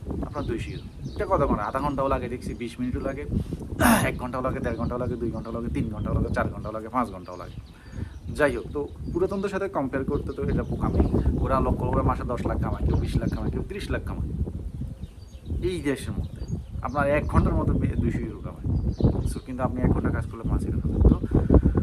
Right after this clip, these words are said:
ওদের সাথে তুলনা করাটা বোকামি। তো আরেকটা কথা হচ্ছে, তাহলে যেই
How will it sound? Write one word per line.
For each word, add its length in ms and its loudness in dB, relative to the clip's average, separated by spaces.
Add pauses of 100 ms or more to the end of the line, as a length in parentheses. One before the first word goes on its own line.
(320)
ওদের 120 4
সাথে 260 0
তুলনা 280 4
করাটা 220 4
বোকামি। 380 2 (100)
তো 160 4
আরেকটা 280 2
কথা 140 0
হচ্ছে, 300 -2
তাহলে 220 2
যেই 400 0